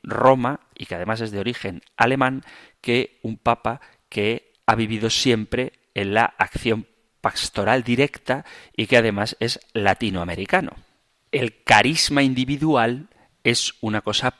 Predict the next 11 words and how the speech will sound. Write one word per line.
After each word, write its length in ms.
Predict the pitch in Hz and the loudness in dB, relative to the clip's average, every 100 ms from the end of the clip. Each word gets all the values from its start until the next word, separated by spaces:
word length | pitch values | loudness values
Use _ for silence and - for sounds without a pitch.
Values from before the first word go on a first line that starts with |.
| _ | _
particular 880 | - 107 101 - 104 98 98 113 - | 4 4 0 -8 -8 0 0 0 -4
de 140 | - 117 | -10 -6
cada 400 | 98 101 127 - _ _ _ | -2 0 -2 -4 _ _ _
persona, 520 | - 90 - 135 117 | -6 -2 4 4 4
de 80 | 90 | -2
cada 300 | 98 104 123 _ | -2 0 -2 _
individuo. 680 | - 113 98 95 107 98 85 | -6 -4 -4 -4 -4 -4 -6
Como 200 | - 98 | -6 -6
decía 380 | 98 95 123 120 | -6 -2 0 2
un 280 | 107 104 95 | 0 -6 -8
periodista, 920 | 104 98 101 135 - 117 139 - _ | -6 -6 -4 -6 -2 -2 -2 -8 _